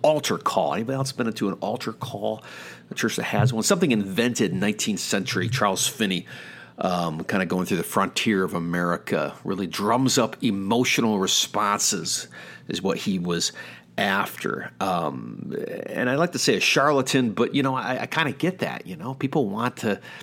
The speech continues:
have that emotional experience of being saved, um,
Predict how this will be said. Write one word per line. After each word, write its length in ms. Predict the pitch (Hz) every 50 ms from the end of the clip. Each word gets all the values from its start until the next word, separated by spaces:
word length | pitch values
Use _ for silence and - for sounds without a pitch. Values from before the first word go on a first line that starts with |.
| - -
have 220 | - - 127 104 104
that 100 | 110 98
emotional 800 | 95 95 104 104 107 113 120 139 143 - - - 131 120 107 98
experience 840 | - - - - - - 120 117 120 120 120 113 104 92 - -
of 120 | 113 90
being 200 | 85 107 104 101 90
saved, 680 | - - - - 117 107 110 110 107 95 - - - - - - - - - - - - - - - -
um, 580 | - 92 87 85 80 78 73 67 58 53 -